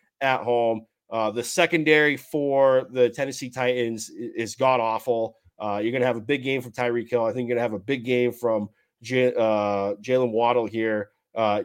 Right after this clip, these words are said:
you know, fire up all your Dolphins here. You, you know, if you wanna look at some over props for receiving, I wouldn't hate you for it, 'cause that's probably what I'm gonna do. I might come back to this game for a team total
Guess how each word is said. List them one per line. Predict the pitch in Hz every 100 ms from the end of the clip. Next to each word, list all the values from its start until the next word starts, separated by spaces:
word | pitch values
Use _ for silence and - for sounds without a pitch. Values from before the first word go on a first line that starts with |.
| 127
you | 123
know, | 123
fire | 104 - 160 185
up | 170 175
all | 165
your | 135
Dolphins | 123 127 127 117 -
here. | 123 117 117 113 _ _
You, | 123 120
you | 131
know, | 113
if | 107
you | 156
wanna | 156
look | 143 147
at | 135
some | 127 117
over | 143 139
props | - 139 135 -
for | 123
receiving, | 113 - 139 131 131 127 127 85 -
I | 110 120
wouldn't | 135 143 131
hate | 139 147
you | 143
for | 156 151
it, | 127
'cause | 113
that's | 123
probably | - 131
what | 127
I'm | 123 131
gonna | 135
do. | 127 139 143 143
I | 113
might | 110 123
come | 143 127
back | 127 131
to | 143
this | 127
game | - 139
for | 135
a | 113
team | - 143
total | 135 139 139 139 135